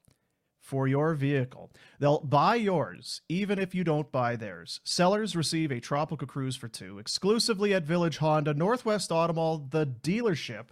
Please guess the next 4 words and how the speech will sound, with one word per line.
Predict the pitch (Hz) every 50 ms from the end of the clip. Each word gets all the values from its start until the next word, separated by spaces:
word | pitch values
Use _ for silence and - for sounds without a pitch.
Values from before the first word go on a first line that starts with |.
| _ _ _ _ _ _ _ _ _ _ - - - _ _ _ _ _ _
your | - 185 277 339 349 233
dealership | 147 127 104 92 92 95 - - 113 110 110 -
for | - - - 208 220 220 214
life. | 220 226 190 127 95 - - - -